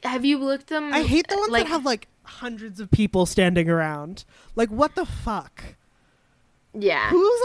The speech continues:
Speaker 2: idea was it to have people slowly being taken over by nature in the most upsetting way possible?
Speaker 1: No idea. I really like the one of the, uh, banker.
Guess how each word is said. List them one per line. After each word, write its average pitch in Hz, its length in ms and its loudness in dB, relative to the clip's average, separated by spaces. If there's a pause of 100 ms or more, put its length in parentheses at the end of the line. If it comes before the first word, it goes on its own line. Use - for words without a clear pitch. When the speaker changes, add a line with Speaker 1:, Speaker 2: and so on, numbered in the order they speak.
(160)
Speaker 2:
idea 294 320 -2
was 285 220 -4
it 294 160 -8
to 330 80 -4
have 269 200 -2
people 262 340 0
slowly 240 680 2
being 233 360 0
taken 202 420 -2
over 196 240 0
by 180 160 -4
nature 170 640 -6 (300)
in 202 100 0
the 190 80 0
most 190 340 0
upsetting 185 460 -2
way 170 160 -4
possible? 165 720 -12 (480)
Speaker 1:
No 226 220 0
idea. 190 440 0 (360)
I 262 80 6
really 302 280 4
like 349 180 2
the 359 100 2
one 254 440 -2 (100)
of 220 380 0
the, 202 1120 -2
uh, 180 680 -2 (160)
banker. 214 720 -2